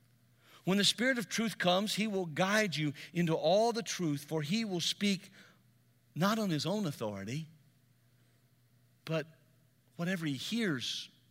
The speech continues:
from Jesus, from God the Father, he will speak.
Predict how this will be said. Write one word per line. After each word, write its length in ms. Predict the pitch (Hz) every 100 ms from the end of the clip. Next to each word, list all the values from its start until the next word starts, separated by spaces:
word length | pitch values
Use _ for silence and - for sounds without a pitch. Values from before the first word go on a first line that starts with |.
| -
from 340 | - 160 143
Jesus, 580 | - 196 196 147 120 113
from 340 | - - 143 131
God 280 | 175 175
the 80 | 147
Father, 440 | 147 175 139 113 110 - - _ _ _ _ _
he 100 | -
will 160 | 180 135
speak. 440 | - - 185 104